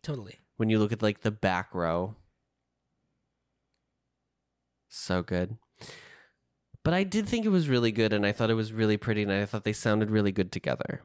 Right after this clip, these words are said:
Speaker 1: Yeah.
Speaker 2: So it hit all the marks for me on that front. But again, like Little Prince, I did think it was a little, like, not super memorable.
Speaker 1: Yeah.
Speaker 2: The only thing that I thought was memorable was that it had the most bizarre
Speaker 1: Bizarre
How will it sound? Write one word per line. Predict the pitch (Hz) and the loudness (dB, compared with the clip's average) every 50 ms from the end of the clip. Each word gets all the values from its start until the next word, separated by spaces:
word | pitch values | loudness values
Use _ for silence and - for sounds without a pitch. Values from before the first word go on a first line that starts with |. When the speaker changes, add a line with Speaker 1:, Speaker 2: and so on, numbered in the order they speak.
| - - | -12 -10
Speaker 1:
Yeah. | 180 175 - - - - - | -8 -8 -8 -10 -16 -20 -8
Speaker 2:
So | - - 170 | -2 2 2
it | 170 170 | 4 4
hit | 196 208 208 | 4 4 4
all | 220 220 | 2 2
the | 214 202 | 2 2
marks | 175 139 120 123 123 - - - | 2 2 2 2 0 -2 -2 0
for | 139 120 | 2 2
me | 113 110 104 | 4 4 4
on | 95 95 | 4 4
that | 95 90 90 - - _ _ | 2 0 0 -2 -4 _ _
front. | _ - - 143 147 156 151 - - - _ _ - | _ -2 0 2 2 2 0 -2 -6 -12 _ _ -2
But | 131 131 135 | 0 0 2
again, | 131 107 98 107 _ _ - 117 120 123 131 | 2 0 -2 -6 _ _ -4 -2 0 2 2
like | 131 127 123 | 2 0 0
Little | 131 127 127 127 123 | -2 -2 -2 -2 -2
Prince, | - - 135 131 135 131 127 - - - | 0 0 2 2 2 0 -2 -6 -6 -4
I | 113 | -4
did | 120 - - 113 107 - | -4 0 0 -2 0 0
think | 120 107 101 - | -2 -2 0 0
it | 110 107 | 0 0
was | 107 104 107 | 0 0 -2
a | 101 | -4
little, | 95 101 92 98 95 92 | -4 -2 -2 -2 0 0
like, | 95 87 85 - - - _ _ _ _ _ _ _ _ _ _ _ _ _ _ _ _ _ _ _ _ _ _ - | 0 0 0 -2 -6 -14 _ _ _ _ _ _ _ _ _ _ _ _ _ _ _ _ _ _ _ _ _ _ -14
not | 101 101 101 101 104 104 101 98 98 92 85 - - - | -10 -8 -6 -4 -2 0 0 0 0 0 -2 -4 -8 -12
super | - - 107 95 - 87 | -12 -12 -10 -10 -8 -8
memorable. | 85 90 87 82 78 78 - - - - - - - - - 104 - - - - | -6 -6 -4 -4 -4 -6 -6 -8 -8 -8 -8 -8 -10 -10 -10 -10 -12 -12 -6 -4
Speaker 1:
Yeah. | 180 175 156 135 131 - - _ _ | -2 -2 -2 -4 -6 -10 -14 _ _
Speaker 2:
The | - 139 170 175 - - | -4 -2 -2 -2 0 0
only | 147 151 175 220 359 339 240 151 117 110 | 2 2 4 4 4 2 2 2 0 0
thing | - 104 95 95 | -2 -2 -2 0
that | 92 90 | 0 0
I | 90 90 | 0 -2
thought | 92 - 110 101 85 80 | -2 0 -2 0 0 0
was | 92 95 95 | -2 -4 -2
memorable | 95 92 92 90 92 92 87 90 90 87 87 82 - - - | -2 -2 0 0 -2 -2 0 0 0 0 0 -2 -4 -6 -4
was | 113 127 120 117 | -2 -2 0 0
that | 120 131 135 143 | 0 0 2 2
it | 147 147 | 0 0
had | 147 151 156 151 143 | 0 0 0 0 2
the | 170 165 | 0 0
most | 147 156 160 165 175 - - - 160 143 135 | 2 2 2 2 0 -2 -4 -6 -6 -2 0
bizarre | 151 156 147 143 131 151 175 | 2 2 2 2 0 0 2
Speaker 1:
Bizarre | 175 151 156 170 175 175 202 208 240 - - | 2 2 2 2 2 2 4 4 2 2 0